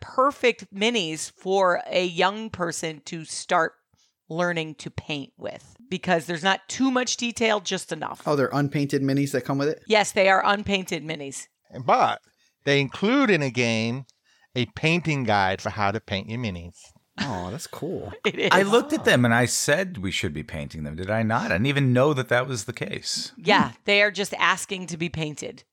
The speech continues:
Speaker 1: There's something about these minis that is just enticing you to paint them, m-,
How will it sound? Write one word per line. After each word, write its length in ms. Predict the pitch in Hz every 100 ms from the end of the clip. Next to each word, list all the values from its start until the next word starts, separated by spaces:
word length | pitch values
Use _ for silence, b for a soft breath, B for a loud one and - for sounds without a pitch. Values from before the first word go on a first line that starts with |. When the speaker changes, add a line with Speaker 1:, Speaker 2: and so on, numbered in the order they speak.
| -
Speaker 1:
There's 220 | 240 247 -
something 500 | - 415 - 311 233
about 540 | 160 202 190 233 -
these 260 | 196 180 151
minis 460 | 175 226 151 143
that 160 | 170 151
is 380 | 160 147 - -
just 280 | 202 - -
enticing 720 | 185 - - 202 226 - 170
you 100 | 147
to 60 | 139
paint 340 | - 196 226
them, 220 | 139 -
m-, 100 | 180